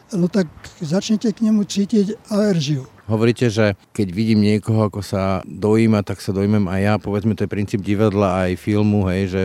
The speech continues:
Speaker 2: plačem pri dojímavých scénach, aj keď viem, že je to iba film alebo divadlo. A povedzme, sa to môže týkať aj toho, keď tu boli pogromy, deportácia, všetky možné tieto veci, že takto sa zaobchádzalo v úvodzovkách s inakosťou, takto vyvoláva nejaký typ reakcií, že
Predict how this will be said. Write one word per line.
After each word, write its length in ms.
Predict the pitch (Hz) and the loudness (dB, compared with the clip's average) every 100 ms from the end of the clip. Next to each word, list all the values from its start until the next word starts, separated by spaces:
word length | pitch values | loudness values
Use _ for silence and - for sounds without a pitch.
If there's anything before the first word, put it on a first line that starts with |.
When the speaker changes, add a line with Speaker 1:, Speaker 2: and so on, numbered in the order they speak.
| 92 | -4
Speaker 2:
plačem 400 | - 101 120 104 | -4 -2 0 0
pri 160 | 101 95 | 0 0
dojímavých 480 | 95 98 104 101 - | 2 2 2 0 -2
scénach, 560 | - 95 98 104 98 | -2 0 2 0 0
aj 160 | 98 101 | -2 0
keď 140 | 107 | -2
viem, 240 | 87 101 98 | 0 0 0
že 80 | 98 | -2
je 80 | |
to 80 | 104 | -2
iba 160 | 95 92 | -2 -2
film 320 | 104 117 120 | -2 0 0
alebo 160 | 110 101 | 0 0
divadlo. 480 | 104 113 135 170 - - - - - | 0 0 0 0 -4 -18 -20 -20 -18
A 140 | - - | -8 0
povedzme, 560 | 147 151 101 101 87 - | 2 2 0 -2 -2 -4
sa 160 | 117 | -2
to 80 | 117 | 0
môže 240 | 113 110 | 0 0
týkať 400 | 117 113 - 107 | -2 -2 0 -2
aj 400 | 95 104 101 104 - - | 0 0 0 -2 -6 -2
toho, 180 | 113 101 | 0 0
keď 180 | 104 - | -4 -4
tu 60 | 107 | -2
boli 400 | 110 110 90 80 - | 2 2 0 -4 -8
pogromy, 560 | 104 107 95 85 82 | -4 0 0 -2 -6
deportácia, 720 | 92 92 110 113 95 90 101 | -8 -6 -4 -4 -4 -6 -6
všetky 320 | 95 - - 113 | -6 -8 -2 2
možné 320 | 110 113 95 | 4 2 0
tieto 240 | 104 110 | -2 -2
veci, 380 | 95 95 120 131 - - 98 | -2 -2 -2 -2 -6 -12 -8
že 80 | |
takto 240 | 101 113 123 | -4 -4 -4
sa 220 | 101 98 | -4 -4
zaobchádzalo 500 | 101 117 98 101 92 | -4 -4 -2 -2 -2
v 40 | 95 | -2
úvodzovkách 320 | 95 98 107 92 | -4 -4 -6 -2
s 60 | 95 | -4
inakosťou, 720 | 98 110 101 - 117 113 - | -4 -6 -8 0 2 2 -2
takto 340 | 101 - 110 | -6 -4 -4
vyvoláva 480 | 98 101 107 107 107 | -2 2 2 2 0
nejaký 320 | 92 95 101 | -2 -6 -10
typ 240 | - 98 | -10 -4
reakcií, 320 | 95 95 - | -4 -6 -6
že 140 | 104 | -6